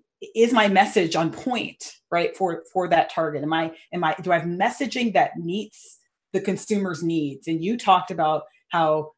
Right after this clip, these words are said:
you know, dealers are, are talking about pricing or messaging that may, may not meet their needs. I think covid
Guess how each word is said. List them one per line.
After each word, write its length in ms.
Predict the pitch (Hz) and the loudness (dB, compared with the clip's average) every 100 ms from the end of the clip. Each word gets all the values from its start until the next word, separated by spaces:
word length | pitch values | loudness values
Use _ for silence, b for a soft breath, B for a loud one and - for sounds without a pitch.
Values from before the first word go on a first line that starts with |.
| _ | _
you 100 | 180 | -2
know, 80 | 165 | -2
dealers 420 | 165 185 190 170 | 2 2 2 -2
are, 320 | 170 160 147 - | -2 -2 -4 -6
are 320 | 165 160 - | -4 -4 -6
talking 260 | - 170 180 | -2 -2 0
about 160 | - - | -4 -6
pricing 680 | - 202 208 208 185 156 156 | 0 0 0 -2 -2 -2 -4
or 440 | 156 165 165 156 b b _ _ 202 180 - | -4 -4 -2 -4 b b _ _ -14 -12 0
messaging 600 | 226 262 320 339 277 247 | 4 4 4 2 2 4
that 180 | 208 202 | 2 2
may, 220 | 202 220 214 | 2 0 0
may 260 | 214 233 | 2 2
not 240 | 247 220 196 | 4 2 2
meet 200 | 185 180 | -4 -4
their 140 | 180 | -2
needs. 240 | 226 285 180 | 2 2 2
I 80 | |
think 220 | 165 - - | 2 2 0
covid 540 | - 262 311 285 | 0 4 4 4